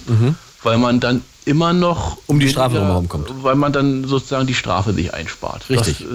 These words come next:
Speaker 2: ist, äh,
Speaker 1: Das
Speaker 2: nicht
Speaker 1: ist, und das war ja eine lange Zeit, ähm, noch, und auch sogar Tesla Erfolgsgeheimnis, dass man im Prinzip,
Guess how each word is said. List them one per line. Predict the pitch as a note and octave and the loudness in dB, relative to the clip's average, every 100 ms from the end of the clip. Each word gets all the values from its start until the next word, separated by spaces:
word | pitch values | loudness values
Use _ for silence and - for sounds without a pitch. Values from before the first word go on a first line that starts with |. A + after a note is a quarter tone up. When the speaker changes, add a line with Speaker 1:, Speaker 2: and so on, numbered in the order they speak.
| A#2 | -6
Speaker 2:
ist, | - - | -8 -4
äh, | A#2 A2+ A2 G#2+ | 0 2 2 2
Speaker 1:
Das | A2 | 2
Speaker 2:
nicht | |
Speaker 1:
ist, | A2 - - - - - - | 0 -2 -12 -20 -20 -20 -6
und | C#3+ C3+ | -2 0
das | C3+ | 2
war | D#3 | 2
ja | E3 | 2
eine | D#3 | 2
lange | C3+ C#3 D#3+ | 2 2 0
Zeit, | D3 C#3+ C#3 C#3 C#3+ - - | 0 0 0 -2 -4 -6 -6
ähm, | D3 B2 B2 B2 A#2+ A#2 | -4 -2 0 0 0 0
noch, | A#2 - | -2 -4
und | - A2 | -8 -6
auch | F#2+ | -4
sogar | A2+ A2 G#2+ | -2 0 -2
Tesla | B2 C3 C#3+ B2 A#2+ | -2 -2 0 0 0
Erfolgsgeheimnis, | - B2 C3 - A#2+ C3 C3+ | -2 -2 -4 -2 -2 0 0
dass | B2+ A2 | -2 -6
man | G#2+ | -4
im | - | -4
Prinzip, | G#2+ - B2+ | -6 -4 -4